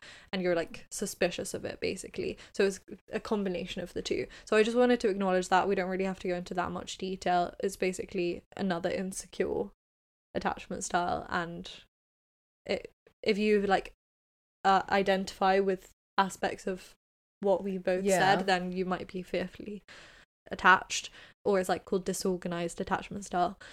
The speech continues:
Speaker 1: You can go do a little attachment style quiz on the internet, and it will tell you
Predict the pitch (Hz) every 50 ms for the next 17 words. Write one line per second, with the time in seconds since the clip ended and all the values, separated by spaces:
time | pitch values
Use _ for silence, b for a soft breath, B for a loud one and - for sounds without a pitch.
0 | B B B B _ - - 226 220 - 262 262 262 262 247 202 214 196 185 180
1 | 180 180 175 175 - - - - 190 - - - - - - - 202 196 190 -
2 | - - - 202 190 - - - 233 220 208 196 190 190 196 190 185 196 190 -
3 | 196 180 175 - - - - - 185 - - - - - - - - - 208